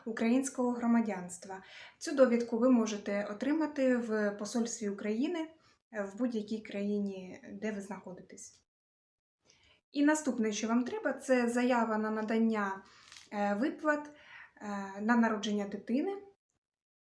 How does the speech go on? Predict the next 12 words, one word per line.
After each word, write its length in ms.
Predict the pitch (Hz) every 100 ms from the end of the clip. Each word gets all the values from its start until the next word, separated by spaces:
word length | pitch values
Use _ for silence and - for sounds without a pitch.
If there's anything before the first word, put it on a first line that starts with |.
| _ _
Вам 360 | 220 240 247 226
треба 300 | 220 208 214
роздрукувати 720 | 226 233 240 233 226 202 214
сам 280 | - 233 226
бланк 420 | 262 359 415 - -
і 100 | 254
заповнити 880 | 226 233 302 302 262 262 240 233 233
вручну. 640 | 208 226 - - 185 175 - _ _ _ _ _ - _ _
Якщо 320 | 240 254 269 240
ви 140 | 233
хочете 320 | 240 233 226
також 420 | 226 220 214 214